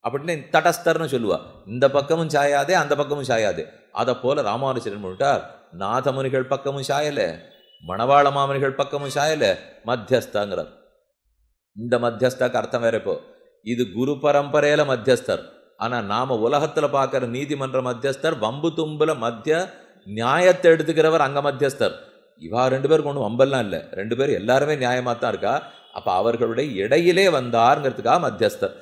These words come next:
நடு சொன்னவரே மத்தியஸ்தர் ஆவார். நடுவுல சொன்னவர் தானே மத்தியஸ்தர்னா, இன்னைக்கு ஒரு மத்தியஸ்தர் இருக்கார், இங்கேயே இருக்கார், இப்பவே மத்தியஸ்தர் இருக்கார். சித்திர நட்சத்திரம் இருபத்தேழு நட்சத்திரத்துல மத்தியஸ்தர்.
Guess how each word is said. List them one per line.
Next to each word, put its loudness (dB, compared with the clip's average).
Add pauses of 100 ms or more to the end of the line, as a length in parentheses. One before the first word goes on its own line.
(200)
நடு 4
சொன்னவரே 2
மத்தியஸ்தர் -4
ஆவார். -2 (260)
நடுவுல 4
சொன்னவர் -2
தானே 0
மத்தியஸ்தர்னா, -2 (340)
இன்னைக்கு 0
ஒரு 2
மத்தியஸ்தர் 0
இருக்கார், -4 (1700)
இங்கேயே -2
இருக்கார், -2 (720)
இப்பவே 4
மத்தியஸ்தர் 0
இருக்கார். -8 (460)
சித்திர -2
நட்சத்திரம் -4
இருபத்தேழு 0
நட்சத்திரத்துல -4
மத்தியஸ்தர். -6